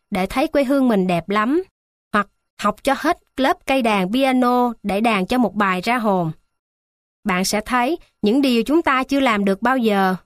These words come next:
cũng mang lại nhiều hối tiếc về sau hơn những điều chúng ta đã làm. Còn nhiều, nhiều lắm những câu hỏi thông minh. "Tôi làm những điều này là nhằm mục đích gì?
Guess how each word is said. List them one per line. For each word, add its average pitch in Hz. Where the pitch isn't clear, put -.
cũng 233
mang 294
lại 180
nhiều 196
hối 226
tiếc 311
về 214
sau 247
hơn 240
những 208
điều 214
chúng 240
ta 240
đã 202
làm. 196
Còn 196
nhiều, 196
nhiều 190
lắm 196
những 247
câu 285
hỏi 190
thông 262
minh. 247
"Tôi 311
làm 247
những 220
điều 240
này 202
là 208
nhằm 208
mục 202
đích 381
gì? 220